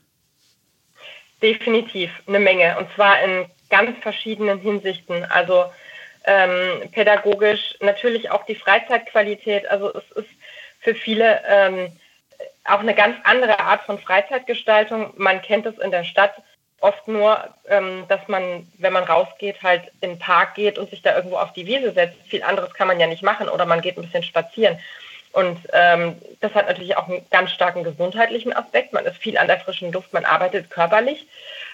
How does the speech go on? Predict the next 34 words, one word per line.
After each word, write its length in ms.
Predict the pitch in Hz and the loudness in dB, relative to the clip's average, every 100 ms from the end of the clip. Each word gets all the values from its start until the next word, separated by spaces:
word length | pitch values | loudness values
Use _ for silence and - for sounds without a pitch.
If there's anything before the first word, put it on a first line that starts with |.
| - - | -20 0
Ähm, 380 | 208 202 202 202 _ _ _ _ - | 2 4 0 -6 _ _ _ _ 0
ja, 320 | 233 190 - | 2 2 0
und, 320 | 190 190 175 - | -2 -2 -6 0
äh, 180 | 190 | 2
man 160 | 196 190 | 2 0
muss 140 | 180 175 | -2 -6
vielleicht 460 | 214 208 180 180 - | -8 0 0 0 -4
auch 140 | 180 160 | -6 -6
weniger 420 | 165 180 202 202 | -4 0 0 0
aus 80 | 196 | -2
der 100 | 196 | -6
Stadt 300 | 180 165 165 | -4 -4 -2
rausfahren. 520 | 147 156 - - 254 | 2 2 2 0 0
Also 160 | 269 165 | 0 -4
ich 120 | 160 | -2
denke, 280 | - 170 170 | 0 2 0
dass 140 | 165 | -2
es 120 | 156 - | -4 -8
auch 160 | 151 | -6
den 160 | - 156 | -6 -10
Verkehr, 580 | - 147 - 165 220 - - _ | -10 -14 0 2 2 0 -12 _
wenn 180 | 185 175 | 0 0
es 80 | 170 | -2
in 120 | 151 | -10
größerem 400 | - 175 170 160 | -2 -2 -2 -6
Ausmaß 380 | - 165 165 165 | 0 0 0 -4
stattfinden 560 | 175 165 - 175 165 | -2 -2 -4 -6 -8
würde, 320 | 165 165 170 - _ _ _ _ | -4 0 0 0 _ _ _ _
beeinflussen 640 | 165 156 165 214 214 262 | 0 0 -2 -6 -6 -6
könnte, 480 | 254 254 254 269 262 262 - - - - | 0 0 0 2 0 0 -14 -18 -20 2
äh, 240 | 202 196 185 | 4 6 4
weil 140 | 185 | 4
man 180 | 190 208 | 2 2
halt 160 | 226 | -2